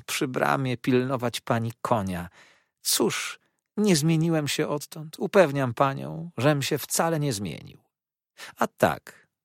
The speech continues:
oschle odparła ciotka, "pozostałeś pan tym, czym obiecywałeś być od młodości". "Dzięki,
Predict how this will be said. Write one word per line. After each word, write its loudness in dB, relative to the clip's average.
oschle 0
odparła -2
ciotka, -12
"pozostałeś 4
pan 2
tym, 0
czym -2
obiecywałeś 0
być -10
od -6
młodości". -6
"Dzięki, -4